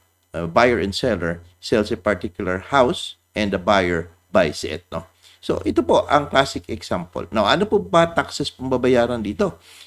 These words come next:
Babayaran dito yung capital gain tax at, na six percent at saka documentary stamp tax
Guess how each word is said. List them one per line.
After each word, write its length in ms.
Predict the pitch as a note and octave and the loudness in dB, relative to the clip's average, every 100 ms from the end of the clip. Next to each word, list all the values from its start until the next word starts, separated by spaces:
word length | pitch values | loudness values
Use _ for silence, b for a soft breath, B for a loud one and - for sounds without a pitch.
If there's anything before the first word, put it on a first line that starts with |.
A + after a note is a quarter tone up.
| B | B
Babayaran 480 | A2 A2+ A#2 A#2 A2+ | 2 4 4 4 0
dito 160 | G#2+ | -2
yung 160 | B2+ G#2+ | -2 -2
capital 480 | G#2 F#2+ - - F#2 | 0 0 0 -4 -4
gain 320 | E2+ C#3+ F3+ | 0 0 0
tax 400 | G2+ G2+ - - _ _ - | -2 -2 -6 -20 _ _ -6
at, 160 | G#2 - _ | -6 -6 _
na 160 | G#2+ G#2 | -4 -2
six 160 | - - | -2 -2
percent 480 | D3+ - A2 G#2 | -6 -4 -6 -6
at 80 | - | -10
saka 240 | - A2 G#2 | -8 -4 -2
documentary 640 | A2+ - A2+ G#2+ G#2 G2+ | -4 -4 -6 0 0 0
stamp 400 | - G2+ F#2+ - | -2 -4 -4 -4
tax 240 | F2+ - | -6 -6